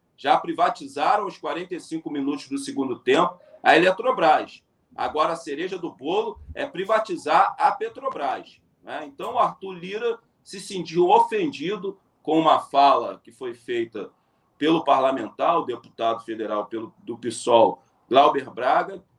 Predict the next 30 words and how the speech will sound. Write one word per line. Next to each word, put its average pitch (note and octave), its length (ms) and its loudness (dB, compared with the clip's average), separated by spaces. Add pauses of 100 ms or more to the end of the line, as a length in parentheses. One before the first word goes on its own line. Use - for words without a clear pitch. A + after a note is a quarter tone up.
(140)
e G#3 400 -10
encaminhou E3 800 2
pra D3 220 -6
comissão C#3+ 520 -4
de C3+ 160 -6
ética A#2+ 520 -4
aí, C3 320 -4 (320)
né, C#3 360 -2
para A#2 220 0
que - 100 -12
eles A#2 140 -10
pudessem A#2 480 -4
revisar A2+ 600 0
aí, C3 280 -4 (320)
é, G#2+ 100 0
uma B2 220 2
provável C#3 540 2
cassação D3 960 -6 (260)
do C#3 140 -6
mandato B2+ 640 0
do B2 100 -20
deputado C3 480 -6
Glauber C3+ 320 -4
Braga. A#2+ 260 -4
Eu - 100 -12
queria B3+ 240 -2
aproveitar G#3 520 -2
o D#3+ 60 4
ensejo C#3+ 420 -8
aqui. F3+ 400 -8